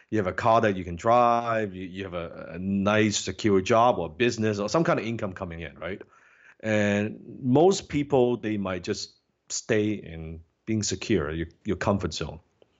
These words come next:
And then you will evolve. Some people, a very, very small percentage, will evolve to stage three, go from success, uh, go from security to success. When you're successful, you don't just have everything you need, you have everything you want.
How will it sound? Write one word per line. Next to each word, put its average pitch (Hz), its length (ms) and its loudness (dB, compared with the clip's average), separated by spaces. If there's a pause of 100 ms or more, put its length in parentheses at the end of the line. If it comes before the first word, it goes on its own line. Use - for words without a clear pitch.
(380)
And 117 140 4
then 131 140 6
you 131 120 10
will 120 140 8
evolve. 117 560 4
Some 202 400 2
people, 107 420 -4
a 92 80 -14
very, 135 640 2
very 120 300 0
small 104 340 0
percentage, 87 600 -6
will 90 180 -6
evolve 90 480 2
to - 100 -6
stage 87 400 0
three, 85 680 2 (340)
go 110 140 4
from 92 200 0
success, - 720 0
uh, 104 120 0
go 120 120 2
from 110 120 0
security 113 560 0
to 95 140 -4
success. - 800 -4 (1120)
When 135 160 6
you're 160 100 8
successful, 120 920 0
you 117 120 -2
don't 135 180 4
just 123 180 0
have 98 160 -2
everything 117 440 0
you 95 120 -4
need, 117 420 2
you 104 100 2
have 95 120 -2
everything 92 340 -4
you 80 80 -6
want. 73 400 -6